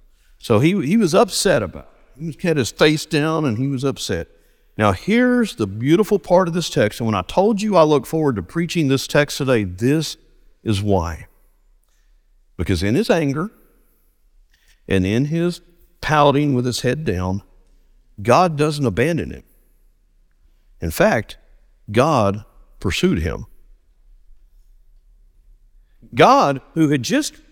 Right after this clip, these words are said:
received an unacceptable offering from Cain, shows up to Cain. And he says, here in, in,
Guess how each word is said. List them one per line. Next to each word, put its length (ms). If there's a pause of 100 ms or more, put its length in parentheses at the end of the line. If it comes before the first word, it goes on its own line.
(340)
received 920
an 140
unacceptable 760
offering 540 (640)
from 220
Cain, 420 (1160)
shows 680
up 280 (1160)
to 100
Cain. 460 (3500)
And 120
he 100
says, 840 (1500)
here 220
in, 200 (180)
in, 260